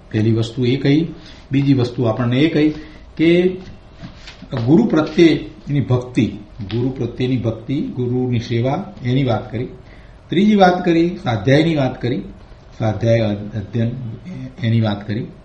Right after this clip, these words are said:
એના પછી ચોથી વસ્તુ આવી કે એટલું બધું જ્યારે કર્યું છે એણે, ત્યાર પછીથી એને ચારિત્રનો ભાવ આવે છે, એટલે પછી એ સંયમ લે છે, તો એવા સંયમની વાત કરી. એટલે શ્રાવકના આચારની વાતમાં શ્ર-, શ્રાવકને અનુરૂપ બાર વ્રત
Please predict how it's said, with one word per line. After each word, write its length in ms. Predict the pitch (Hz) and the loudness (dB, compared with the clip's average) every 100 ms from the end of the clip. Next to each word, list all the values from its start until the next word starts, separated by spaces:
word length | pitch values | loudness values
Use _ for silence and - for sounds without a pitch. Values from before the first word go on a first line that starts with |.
| - - - - - - - | -20 -20 -20 -20 -20 -10 -2
એના 140 | 180 | 0
પછી 400 | 185 175 175 175 | 2 0 -2 -2
ચોથી 280 | 156 151 202 | -2 0 2
વસ્તુ 300 | 170 147 170 | 0 0 2
આવી 240 | 147 170 127 | 2 4 2
કે 160 | 113 | -2
એટલું 360 | 147 156 220 226 | -2 -2 0 2
બધું 240 | 190 196 | 4 4
જ્યારે 220 | 170 175 | 4 4
કર્યું 320 | 180 151 180 110 | 4 2 2 2
છે 160 | - | 0
એણે, 320 | 101 101 101 - - - - - | 0 -2 -4 -8 -20 -20 -20 -8
ત્યાર 280 | 139 175 190 | 0 0 0
પછીથી 560 | 151 - 208 202 185 | -2 0 2 4 4
એને 400 | 151 151 143 - - - - - | 4 2 -2 -4 -12 -20 -20 -2
ચારિત્રનો 480 | 135 147 151 131 127 | 2 2 2 2 2
ભાવ 280 | 113 120 | 2 2
આવે 200 | 131 175 | 2 2
છે, 100 | 139 | 0
એટલે 120 | 104 104 | -4 -4
પછી 340 | - - 131 | -6 -4 -2
એ 40 | |
સંયમ 400 | 104 - 156 180 | -2 -2 0 2
લે 160 | 110 104 | 2 0
છે, 140 | 104 | -2
તો 140 | 123 135 | -6 -4
એવા 220 | 127 147 | -4 -4
સંયમની 540 | - 135 165 208 139 | -6 0 2 4 2
વાત 300 | 101 98 95 | 2 0 -4
કરી. 180 | - 90 - - - - - - | -8 -10 -12 -18 -20 -20 -16 -10
એટલે 280 | 104 117 139 - | -8 -6 -8 -4
શ્રાવકના 460 | 127 139 139 131 | 0 0 0 0
આચારની 440 | 117 110 135 123 110 | 0 0 0 0 0
વાતમાં 480 | 110 110 127 107 | -2 -2 -4 -4
શ્ર-, 140 | 120 123 | -6 -8
શ્રાવકને 840 | - 110 135 185 - - 143 120 | -2 -2 -2 -4 -14 -14 -6 -2
અનુરૂપ 440 | 113 135 151 - 117 | 0 0 -2 -4 -4
બાર 260 | 107 113 | -2 -2
વ્રત 220 | 110 123 | -2 -4